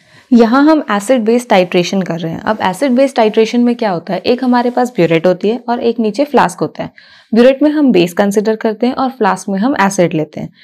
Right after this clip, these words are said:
अब टाइट्रेशन कर रहे हैं तो कुछ ना कुछ एंड पॉइंट के लिए हमें रिजल्ट भी चाहिए, तो उसके लिए इंडिकेटर चाहिए। इंडिकेटर हम यहाँ यूज़ कर रहे हैं phenolphthalein रिएजेंट। Phenolphthalein रिएजेंट जब हम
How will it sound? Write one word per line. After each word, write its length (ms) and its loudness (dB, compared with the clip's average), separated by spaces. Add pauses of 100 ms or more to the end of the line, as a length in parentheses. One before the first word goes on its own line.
(200)
अब 160 2
टाइट्रेशन 540 2
कर 180 2
रहे 100 0
हैं 100 -2
तो 80 0
कुछ 260 0
ना 80 -6
कुछ 220 -4
एंड 220 -2
पॉइंट 220 0
के 80 -4
लिए 120 -4
हमें 200 -4
रिजल्ट 380 0
भी 100 0
चाहिए, 280 -4
तो 120 -4
उसके 280 -4
लिए 140 2
इंडिकेटर 580 0
चाहिए। 400 -2 (340)
इंडिकेटर 520 4
हम 160 -2
यहाँ 160 -2
यूज़ 240 -2
कर 120 -4
रहे 100 -2
हैं 80 -8
phenolphthalein 580 -2
रिएजेंट। 400 -6 (340)
Phenolphthalein 600 4
रिएजेंट 480 0
जब 160 -2
हम 140 -4